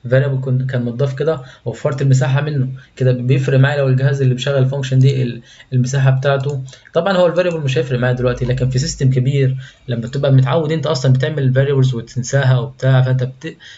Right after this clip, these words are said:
بتحجز مساحة كبيرة جدًا من ال-، من الرامات للابلكيشن.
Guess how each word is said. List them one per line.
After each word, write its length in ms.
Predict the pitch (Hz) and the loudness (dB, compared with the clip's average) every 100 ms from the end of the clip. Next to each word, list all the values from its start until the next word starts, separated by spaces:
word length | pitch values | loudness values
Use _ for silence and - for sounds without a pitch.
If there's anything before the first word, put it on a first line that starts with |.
| - | -10
بتحجز 600 | 131 131 - 135 156 135 | -6 -4 0 2 2 4
مساحة 340 | 127 131 131 | 2 2 -2
كبيرة 280 | 131 127 143 | -2 2 2
جدًا 240 | 135 135 131 | 2 4 4
من 160 | 123 | 4
ال-، 220 | 117 107 | 2 -6
من 100 | 107 | -10
الرامات 380 | 110 113 123 131 | -8 -2 -2 -2
للابلكيشن. 640 | 113 104 107 131 131 131 | -4 -6 -6 -2 2 2